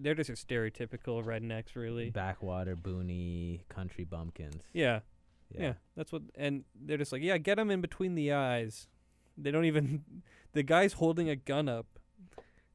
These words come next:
Speaker 1: Uh,
Speaker 2: Yeah, and they
Speaker 1: <laughs>
Speaker 2: don't even think, and they just shoot this man who is clearly, I'm pretty sure the ghouls don't shoot guns.
Speaker 1: And I guess even that could tie into your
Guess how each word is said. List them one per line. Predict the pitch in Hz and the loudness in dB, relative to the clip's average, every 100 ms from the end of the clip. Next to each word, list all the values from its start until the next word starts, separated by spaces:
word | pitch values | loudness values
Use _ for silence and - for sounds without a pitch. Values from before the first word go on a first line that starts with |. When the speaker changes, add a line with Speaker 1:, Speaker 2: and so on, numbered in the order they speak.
| - | -10
Speaker 1:
Uh, | 135 127 127 | -4 -2 4
Speaker 2:
Yeah, | 170 202 208 147 | 8 10 10 10
and | 139 | 8
they | 147 | 8
Speaker 1:
<laughs> | 175 | 8
Speaker 2:
don't | 214 | 6
even | 165 | 2
think, | - 143 127 110 | 2 0 2 4
and | 113 | 4
they | 113 113 | 4 2
just | 170 | 0
shoot | - 185 180 | 0 0 2
this | 147 117 | 0 0
man | 107 110 110 98 92 92 | 0 0 0 0 -2 -4
who | 104 92 90 92 87 80 - 82 - _ - | -2 -2 -2 -2 -4 -8 -12 -16 -20 _ -10
is | 95 | -10
clearly, | - - 135 131 110 98 | -8 -4 -2 -2 -2 -4
I'm | 98 | -6
pretty | - 147 | -4 -6
sure | 135 | -4
the | 110 | -4
ghouls | 90 104 95 | -2 -4 -4
don't | 95 95 | -4 -4
shoot | - 101 85 | -6 -8 -6
guns. | 87 82 76 76 - _ _ _ _ | -6 -6 -6 -10 -12 _ _ _ _
Speaker 1:
And | 180 220 | 0 2
I | 226 | 2
guess | 339 - | 0 -2
even | 208 226 214 | -2 0 4
that | 175 185 | 4 4
could | 202 165 | 2 2
tie | 175 165 | 2 4
into | 160 165 - | 4 2 0
your | 143 135 135 131 131 131 127 131 | 2 2 2 2 0 0 0 -2